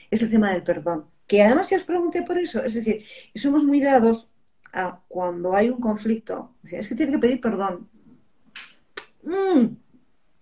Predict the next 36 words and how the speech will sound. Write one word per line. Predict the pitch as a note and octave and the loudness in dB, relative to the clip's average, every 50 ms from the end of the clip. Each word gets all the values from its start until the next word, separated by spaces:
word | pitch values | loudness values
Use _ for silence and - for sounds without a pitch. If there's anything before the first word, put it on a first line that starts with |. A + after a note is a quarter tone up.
| _ - | _ -10
mm, | E4 F4 E4+ D#4+ C#4+ A#3+ F#3+ D3+ - - _ _ _ _ _ _ _ _ - | -8 -6 -4 -4 -4 -4 -4 -6 -10 -16 _ _ _ _ _ _ _ _ -4
mm, | D#4 F4+ B3+ G#3 A3+ | 0 0 2 2 2
me | A#3 A#3 | 2 4
rechina. | A#3 B3+ B3 - - E4+ D4+ A3 - - - _ _ | 2 0 0 -2 -2 0 0 0 -2 -6 -12 _ _
¿Por | - G#3+ A3 A3 | -4 -2 -2 -2
qué? | - C#4+ C4+ A3+ - - _ _ _ _ _ - - - - _ _ - | 0 0 0 0 0 -4 _ _ _ _ _ -20 -20 -20 -20 _ _ -2
Por, | - G#3 G3+ - - | 0 0 0 0 0
primero | G#3+ A3+ B3+ C#4+ D4+ F#4 | 0 4 4 4 4 4
porque | - C4+ A3+ G#3+ G3 | 2 2 2 2 0
el | F3+ | -2
perdón | - F#3+ F#3 G#3+ A3+ A#3+ | -2 -2 0 2 2 2
es | A#3 - A#3 | 2 2 2
algo | A3 A3+ A3+ A#3+ B3 - | 2 4 4 2 2 0
volitivo, | G#3+ G3+ F#3+ F#3 G3 G3+ - F#3 F3+ E3 E3 D#3+ | -2 -2 -2 -2 -2 -4 -4 -4 -4 -4 -4 -6
o | |
sea, | E3 - D#3 | -6 -6 -6
yo | D#3+ E3 F3 F3 | -6 -6 -8 -10
te | F3 F3 | -10 -12
pido | - F3 E3+ F3+ F3+ | -10 -6 -4 -4 -2
perdón | F#3 F#3+ F#3+ G#3+ B3 B3 - - | -2 -4 -2 -2 -4 -4 -6 -12
si | - - - G3 F#3+ | -14 -14 -12 -10 -6
me | F#3 F#3 F3+ | -2 -2 0
da | F3+ F3 | 0 0
la | F3 F3+ | -2 -2
gana, | F3+ F3+ F3 E3 E3 E3 _ _ _ _ - | -2 -4 -6 -8 -10 -12 _ _ _ _ -8
no | F#3+ G3 G3+ G#3+ A#3 A3+ | -4 2 4 4 4 4
porque | - G#3 G#3 - F#3 | 2 0 -2 -2 -4
me | F#3 F3+ F3+ | -2 0 0
obligues. | F3+ F3+ F3+ F3+ F3 F3 - - - - - _ _ - - - - - - | 0 2 2 0 0 0 -4 -8 -10 -12 -16 _ _ -20 -20 -20 -18 -8 -4
Y | G#3+ G#3 | 0 0
yo | C#4+ D4+ | 2 2
creo | F4+ F4+ | 0 0
que | - C#4 B3 | 2 2 2
no | B3 C4 E4+ E4+ - | 4 4 2 2 0
podemos, | D4 C#4+ B3+ C#4 C#4 C4 A3+ G3+ F#3 F3+ - - _ _ - | -2 0 0 2 2 4 2 2 0 -4 -10 -16 _ _ -10
eh, | - F#3+ F3+ E3+ F#3+ F3+ F#3 - F3+ F3+ F#3 - - - | -8 -4 -2 -2 -2 -2 -4 -4 -4 -6 -6 -8 -8 -10